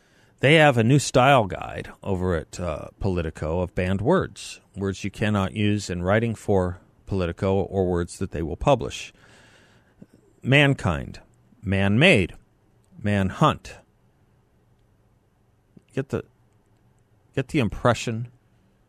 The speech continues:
that there really is a war against boys, a war against manhood. You get the impression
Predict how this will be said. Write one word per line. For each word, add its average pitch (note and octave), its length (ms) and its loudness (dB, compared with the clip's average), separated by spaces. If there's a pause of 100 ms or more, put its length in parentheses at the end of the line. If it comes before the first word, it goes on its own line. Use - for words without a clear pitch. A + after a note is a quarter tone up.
(200)
that G#2+ 120 -4
there G2+ 220 0 (240)
really G#2 280 -2
is G#2 560 -2 (1400)
a - 40 -10
war G#2+ 220 2
against G#2+ 420 -4
boys, G#2 440 0
a G2 60 -4
war G2 260 0
against - 640 -6 (220)
manhood. G#2+ 600 -2 (100)
You A2 100 -12
get D3 200 -4
the B2 100 -4
impression G#2+ 640 -4